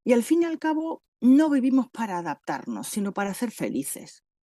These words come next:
La supervivencia biológica, para muchos, no es el fin de la vida. A lo mejor para algunos sí,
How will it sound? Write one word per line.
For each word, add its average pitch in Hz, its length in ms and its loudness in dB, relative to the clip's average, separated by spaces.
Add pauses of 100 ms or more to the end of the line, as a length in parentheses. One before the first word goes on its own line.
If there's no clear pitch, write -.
(680)
La 196 260 2
supervivencia 233 720 2
biológica, 277 580 -2
para 143 200 -6
muchos, 254 560 -2
no 262 240 4
es - 320 -4
el 208 180 -4
fin 226 240 -6
de 175 80 -4
la 120 100 -2
vida. - 300 -12 (1000)
A 190 140 -2
lo 147 80 2
mejor 170 280 0
para 175 180 2
algunos 147 400 -2
sí, - 260 -2